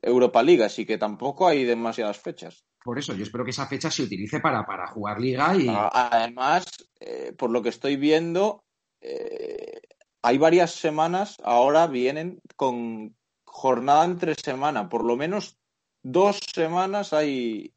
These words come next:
Speaker 1: hay jornada entre semana, así que yo creo que lo suyo sería mover una de las jornadas entre semana para, para
Speaker 2: Ajá.
Speaker 1: ese fin de semana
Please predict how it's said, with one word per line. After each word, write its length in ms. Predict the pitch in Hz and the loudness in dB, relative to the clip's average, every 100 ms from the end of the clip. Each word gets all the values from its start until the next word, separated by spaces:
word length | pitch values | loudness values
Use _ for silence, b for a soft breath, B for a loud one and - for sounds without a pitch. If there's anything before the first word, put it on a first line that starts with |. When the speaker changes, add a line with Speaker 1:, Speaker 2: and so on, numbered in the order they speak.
| _ | _
Speaker 1:
hay 240 | - 135 | -2 0
jornada 400 | 147 170 151 156 | 0 0 2 4
entre 240 | 160 156 139 | 2 0 -4
semana, 400 | - 131 143 131 | -4 -2 2 2
así 180 | 101 104 | 0 -2
que 100 | 101 | -2
yo 160 | 107 107 | 0 0
creo 180 | 120 | 0
que 100 | 117 | 0
lo 120 | 127 117 | 0 0
suyo 340 | - 131 139 | 0 0 0
sería 300 | 135 120 123 | 0 2 2
mover 520 | 139 123 123 135 - _ _ - | 2 4 4 4 -2 _ _ -12
una 380 | - 131 131 131 | -4 -2 2 2
de 80 | 127 | 4
las 180 | 127 | 4
jornadas 460 | - 127 131 131 127 | 2 -2 2 2 2
entre 220 | 127 123 | -2 -4
semana 480 | 120 120 120 135 151 | -2 0 0 0 0
para, 500 | 147 113 98 95 95 - _ | 0 2 2 -2 -6 -16 _
para 840 | - 107 98 98 95 95 92 90 90 90 | 0 4 6 6 4 2 0 -2 -4 -10
Speaker 2:
Ajá. 100 | - - - - _ _ _ _ _ _ - | -18 -18 -18 -18 _ _ _ _ _ _ -16
Speaker 1:
ese 320 | 101 - - - 113 | -12 -12 -10 -8 -6
fin 180 | - 101 | -4 -4
de 100 | 95 | -4
semana 500 | - 85 120 139 - | -6 -8 -6 -8 -14